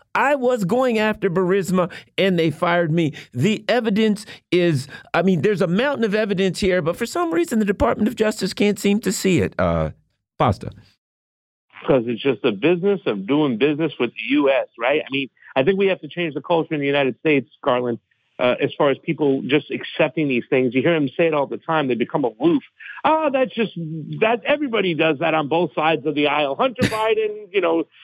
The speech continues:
Speaker 2: Donald Trump Junior. I mean, come on. This is just a normal business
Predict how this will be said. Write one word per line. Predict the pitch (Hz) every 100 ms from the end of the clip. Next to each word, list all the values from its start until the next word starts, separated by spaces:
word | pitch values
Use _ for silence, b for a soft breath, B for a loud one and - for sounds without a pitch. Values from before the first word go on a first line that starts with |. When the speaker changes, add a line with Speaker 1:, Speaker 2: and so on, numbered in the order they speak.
| b -
Speaker 2:
Donald | 233 240 196
Trump | - 226 190
Junior. | 135 220 247 233 226 226
I | 214
mean, | 220 196
come | 247 233
on. | 175 143
This | 202 202
is | 214
just | 185 196
a | 208
normal | 208 214 196
business | 156 185 202 175